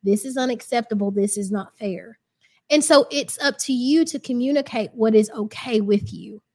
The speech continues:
It's up to you to communicate what you will and will not accept. It's up to you to set some consequences that say, "If this, then that.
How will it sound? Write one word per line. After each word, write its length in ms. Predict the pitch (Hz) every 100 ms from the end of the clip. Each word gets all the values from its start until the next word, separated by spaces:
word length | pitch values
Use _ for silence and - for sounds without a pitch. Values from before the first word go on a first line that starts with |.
| _ _ _
It's 200 | 269 254
up 140 | 311 -
to 100 | 262
you 320 | 220 262 302
to 100 | 302
communicate 720 | - 254 254 247 247 233 214 - _ -
what 260 | 233 240
you 160 | 233 233
will 240 | 226 220
and 120 | 208
will 120 | 190 190
not 220 | 180 165
accept. 600 | - - 196 208 - - _ _ _ _ _
It's 220 | 277 -
up 140 | 262 202
to 100 | 247
you 200 | 240 285
to 100 | 285
set 240 | - 233
some 180 | - 233
consequences 720 | 262 269 285 - 220 208 196
that 180 | 208 -
say, 400 | - 214 202 -
"If 240 | 285 370 -
this, 520 | 226 269 214 226 - _
then 320 | 208 233 226
that. 460 | 214 175 95 -